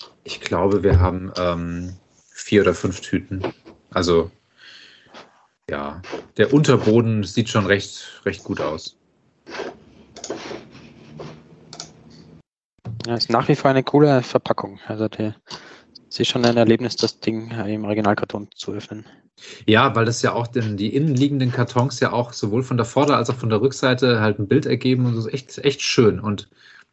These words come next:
Speaker 1: der ist
Speaker 2: Mhm.
Speaker 1: halt noch nicht so, der ist halt noch nicht so ver-, total vermurkst wie der Ferrari-Karton und selbst der, der Sian-Karton ist ja mit dieser Polsterung auch überdimensioniert lang und, ähm,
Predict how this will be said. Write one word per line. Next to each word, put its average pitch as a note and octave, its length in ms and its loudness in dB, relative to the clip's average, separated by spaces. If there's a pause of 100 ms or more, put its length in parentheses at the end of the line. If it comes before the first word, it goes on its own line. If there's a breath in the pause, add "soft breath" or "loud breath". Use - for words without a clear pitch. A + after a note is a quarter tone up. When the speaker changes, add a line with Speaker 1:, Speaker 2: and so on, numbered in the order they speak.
Speaker 1:
der G#2+ 120 4
ist A2+ 120 0
Speaker 2:
Mhm. A#2+ 60 -2
Speaker 1:
halt A#2+ 120 -2
noch A2+ 120 0
nicht B2 200 0
so, A#2 540 2 (720)
der G#2 120 2
ist A#2 180 -2
halt G#2+ 160 2
noch A2 80 2
nicht A2 180 -2
so A2+ 220 2
ver-, G#2+ 260 0
total A2+ 320 0
vermurkst A#2+ 540 2
wie B2+ 40 2
der A2+ 120 2
Ferrari-Karton C3 880 2
und A#2 140 -2
selbst A2+ 260 0
der, A2+ 300 4 (340 soft breath)
der G#2 100 6
Sian-Karton A2 840 2
ist G2+ 200 -8
ja G2+ 100 2
mit A#2+ 220 0
dieser A2 240 2
Polsterung G#2 560 2
auch F2+ 240 -4 (300)
überdimensioniert G2 840 2
lang F#2+ 360 2
und, F2+ 580 -10
ähm, F2+ 460 -4